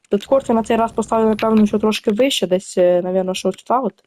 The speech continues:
таку прям, ну, багатенько я поставлю, десь отак. Блін, багато, ну, ладно, нормально. Багатенько я поставлю, ну, пофіг. Десь це не буде прям жорстко. Ну, не буде прям сильні послідствия, не будуть. Тут, е, со-, ми присуваємося прям тут, от прямо з того сховаємося ми.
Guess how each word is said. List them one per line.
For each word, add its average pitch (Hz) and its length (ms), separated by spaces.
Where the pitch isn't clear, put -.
таку - 220
прям, 190 300
ну, 277 120
багатенько 196 560
я 170 60
поставлю, 214 420
десь 190 160
отак. - 360
Блін, 175 280
багато, 190 360
ну, 220 80
ладно, 180 220
нормально. 196 320
Багатенько 190 480
я 175 40
поставлю, 208 360
ну, 202 80
пофіг. - 260
Десь 202 380
це 190 120
не 190 100
буде 175 240
прям 170 220
жорстко. 190 380
Ну, 226 80
не 202 60
буде 185 220
прям 170 260
сильні 180 340
послідствия, 202 560
не 175 100
будуть. 202 320
Тут, - 220
е, 170 160
со-, 214 260
ми 202 240
присуваємося 208 560
прям 202 200
тут, - 220
от 170 140
прямо 180 260
з - 40
того 180 260
сховаємося 202 500
ми. 170 140